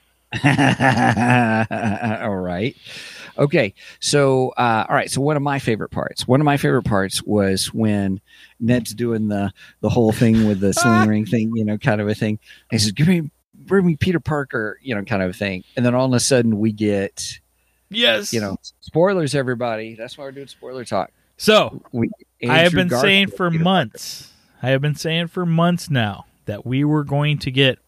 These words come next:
Speaker 2: all three Spider-Mans.
Speaker 1: Mm-hmm.
Speaker 2: We were gonna get Tobey Maguire, Andrew Garfield, and Tom Holland in this movie.
Speaker 1: Mm-hmm.
Speaker 2: And sure enough,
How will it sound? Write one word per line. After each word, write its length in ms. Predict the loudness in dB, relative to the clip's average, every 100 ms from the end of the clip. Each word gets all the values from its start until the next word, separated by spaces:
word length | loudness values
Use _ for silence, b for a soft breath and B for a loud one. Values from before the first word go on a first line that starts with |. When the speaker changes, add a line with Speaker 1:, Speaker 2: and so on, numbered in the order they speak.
| _ _ _ _ -4
Speaker 2:
all 200 | 0 0
three 260 | 2 2
Spider-Mans. 840 | 2 2 2 2 -2 -8 -16 -20 -20 _ _ b b b -6
Speaker 1:
Mm-hmm. 380 | -4 -2 0 0
Speaker 2:
We 100 | 2
were 80 |
gonna 140 | 2 2
get 200 | 2 0
Tobey 240 | -2 2
Maguire, 640 | 2 4 4 4 0 -8 _ _
Andrew 300 | -4 0 2
Garfield, 500 | 2 2 0 -6 -6 _ _
and 220 | -6 -4 0
Tom 240 | 2 2
Holland 460 | 4 4 2 -2 -10 _ _
in 140 | -4 0
this 200 | 0 0
movie. 340 | -2 0 -2
Speaker 1:
Mm-hmm. 840 | -2 0 -2 -4 -12 _ _ -4
Speaker 2:
And 880 | -2 -2 -4 -6 -6 -8 -8 -8 -10
sure 640 | -10 -8 -6 -4 0 6 8
enough, 300 | 8 4 0